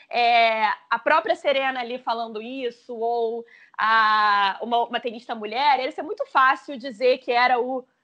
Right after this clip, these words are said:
a lacração, o mimimi, tá querendo confundir uma coisa com a outra, tá querendo misturar o que não tem nada a ver,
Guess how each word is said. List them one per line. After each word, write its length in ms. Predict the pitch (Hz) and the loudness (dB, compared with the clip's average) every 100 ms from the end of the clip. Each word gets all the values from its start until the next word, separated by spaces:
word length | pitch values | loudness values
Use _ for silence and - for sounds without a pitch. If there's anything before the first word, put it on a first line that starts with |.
| - | -4
a 100 | 202 | 0
lacração, 1000 | 220 233 220 - 247 247 233 220 202 - _ - | 0 0 -4 -2 -2 0 0 -4 -10 -16 _ -14
o 120 | 208 | -10
mimimi, 760 | 226 226 240 233 254 247 233 233 | -8 -8 -10 -8 -8 -6 -6 -6
tá 120 | 220 | -6
querendo 320 | 269 220 226 | -4 -4 -8
confundir 480 | 226 233 226 220 240 | -10 -14 -12 -10 -8
uma 100 | 220 | -6
coisa 240 | 240 220 | -4 -6
com 120 | - | -2
a 80 | 214 | 0
outra, 560 | 233 247 233 233 233 226 | 2 2 0 -4 -2 -2
tá 120 | 226 | -4
querendo 280 | 220 220 226 | -8 -12 -16
misturar 380 | 233 - 220 226 | -20 -6 0 0
o 40 | |
que 80 | 220 | -2
não 100 | 208 | -14
tem 140 | 226 | -10
nada 220 | 220 208 | -8 -8
a 40 | 190 | -10
ver, 300 | 208 247 | -4 -4